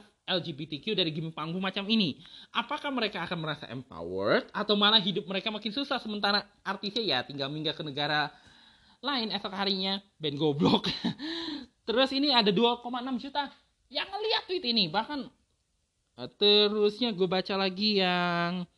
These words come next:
yang retweet tiga ribu dua ratus empat, yang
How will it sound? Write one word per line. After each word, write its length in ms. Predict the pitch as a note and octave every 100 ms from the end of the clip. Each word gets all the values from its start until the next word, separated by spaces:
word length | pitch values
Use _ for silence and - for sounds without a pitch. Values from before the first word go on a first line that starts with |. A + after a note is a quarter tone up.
| _ _ _ _ _ _ _ _ _ _ _ _ _ _ _ - _ F3+
yang 320 | A3 A3+ G#3+
retweet 320 | A#3+ A#3 C4
tiga 240 | A#3+ G3+
ribu 160 | G#3 F#3
dua 320 | G#3 G3+ F3
ratus 480 | - G#3+ B3 B3+ B3+
empat, 480 | A#3 A3+ A#3 A#3 G#3+
yang 480 | G#3 G#3 G3+ G#3